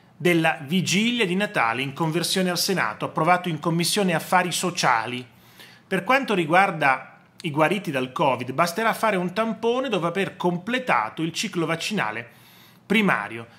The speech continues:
Per chi ha tre dosi di tampone non sarà necessario.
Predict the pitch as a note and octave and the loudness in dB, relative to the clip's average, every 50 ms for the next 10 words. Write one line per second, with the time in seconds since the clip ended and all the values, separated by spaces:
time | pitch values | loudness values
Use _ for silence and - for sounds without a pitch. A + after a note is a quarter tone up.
0 | - _ _ - G3+ G3+ G3 - - C4+ A#3+ F#3+ E3+ - - F#3+ F#3+ E3 D3+ G#3+ | -20 _ _ -2 -2 -2 -2 0 0 2 4 2 2 0 -2 -2 0 0 2 4
1 | A#3 G#3+ F3 C#3 D3 C#3+ C#3+ C#3+ C#3+ F3+ F#3 G3 E3+ A#3+ C#4 C#4+ A3+ F3 E3 - | 4 4 4 2 0 -2 -2 -2 -2 -2 -2 0 0 0 -2 0 -2 -2 -2 -2
2 | D#3+ C3+ C3 B2+ B2 - C3+ - - A#2+ F#2+ F#2+ G2 G2 F#2+ F#2+ | -2 -2 -4 -4 -6 -6 -4 -4 -4 -4 -6 -10 -14 -18 -20 -20